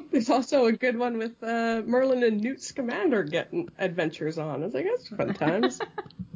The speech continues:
Speaker 1: Yeah, so basically, it's, it's the same. What a surprise. It's the same for artists, like, visual artists, as it is for, for example, writers. Because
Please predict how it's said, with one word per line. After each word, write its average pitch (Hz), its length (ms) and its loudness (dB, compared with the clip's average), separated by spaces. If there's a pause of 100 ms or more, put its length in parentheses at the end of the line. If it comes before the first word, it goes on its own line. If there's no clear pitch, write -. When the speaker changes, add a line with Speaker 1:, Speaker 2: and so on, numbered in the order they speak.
(640)
Speaker 1:
Yeah, 196 360 0
so 196 500 -6 (320)
basically, 247 800 -4 (120)
it's, - 440 -6 (340)
it's 294 220 -10
the 330 100 -10
same. 285 500 -6 (800)
What 330 220 8
a 381 80 -2
surprise. 269 560 2
It's 240 180 -16
the 269 80 -16
same 277 300 -4
for - 120 -4
artists, 214 800 2 (240)
like, 214 160 2
visual 247 400 4
artists, 202 560 6
as 202 220 2
it 208 100 -4
is 202 320 -4
for, 202 640 0
for 226 80 -4
example, 214 640 -2
writers. 185 580 2
Because 208 380 -6